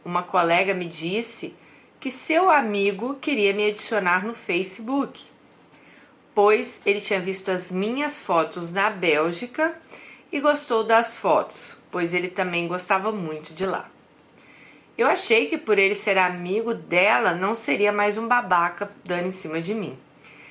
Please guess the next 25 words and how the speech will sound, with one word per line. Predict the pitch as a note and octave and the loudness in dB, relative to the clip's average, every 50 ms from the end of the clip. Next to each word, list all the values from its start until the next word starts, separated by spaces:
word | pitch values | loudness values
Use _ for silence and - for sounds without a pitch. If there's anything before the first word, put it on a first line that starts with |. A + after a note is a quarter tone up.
| - - - _ _ - - | -20 -20 -20 _ _ -2 2
E | G3 | 2
assim | C4+ D#4 - - D4+ D#4+ | 2 2 2 -2 -4 -4
foi. | D#4 - C4 G3 E3 - - - - - - - _ _ _ - - | -4 0 2 2 2 2 0 -6 -12 -20 -20 -20 _ _ _ -8 -4
Adicionei | - F3+ F3 - - - A3+ A3+ G#3+ A3 A3 A3+ | -2 -2 -2 -2 -2 0 0 2 2 4 4 6
ele, | A3+ A#3 B3 C4+ D4 D#4 E4 - - - - - | 6 6 4 2 0 -2 -6 -10 -12 -20 -14 -8
ele | - F#3 F#3 | -6 -4 -4
me | F#3+ G3 | -4 -4
chamou | F#3+ - A3 G3 F#3+ F#3 | -2 -2 -2 0 0 0
no | F#3+ G#3+ | -2 -2
Message | A3+ A#3 A#3 A#3+ C4+ C4 - D4 C#4 C4+ - - - - | 0 0 0 0 -2 -2 -4 -4 -6 -6 -8 -12 -12 -8
e | B3+ | -8
começamos | - - B3 B3 B3 A#3+ - A#3 A3 G#3+ G#3 | -8 -6 -4 -4 -4 -4 -4 -4 -2 -2 -2
a | G#3 | -4
conversar. | G#3 - F#3+ G3+ G#3 G3+ - - - - - - - - - - - - - - - - - - - - - _ - | -4 -4 -2 -2 -2 -2 -2 -4 -6 -6 -6 -8 -14 -20 -20 -20 -20 -20 -20 -20 -20 -20 -20 -20 -20 -20 -20 _ -4
Confesso | - A#3 A#3 A#3 B3 A#3+ C4 C4 - | 0 0 0 2 2 2 2 2 0
que | - B3+ | -4 -4
gostei | A3+ A#3+ A#3 A#3 - B3+ B3 A#3+ | -2 -2 -2 -2 0 -2 -2 0
muito | A#3+ A#3 A#3 A#3+ B3+ B3+ - A#3+ | 0 0 0 -2 -2 -4 -6 -6
dele. | F3+ E3+ E3+ D3 - - C#3 - - - - _ _ - | -4 -2 0 0 -2 -2 -6 -14 -20 -20 -20 _ _ -8
Ele | - G3 G3 G3+ | -4 -2 0 2
era | G3+ G3+ | 2 2
um | G3 F#3+ | 2 0
homem | F#3 F#3 F#3 F3+ | 0 0 -2 -2
mais | F3 E3 E3 E3 D#3+ D#3+ | 0 0 0 0 -2 -4
velho | E3 E3+ E3 F3+ F#3+ G3+ G#3+ A3+ A#3 B3 | -2 0 2 2 4 2 2 0 -2 -8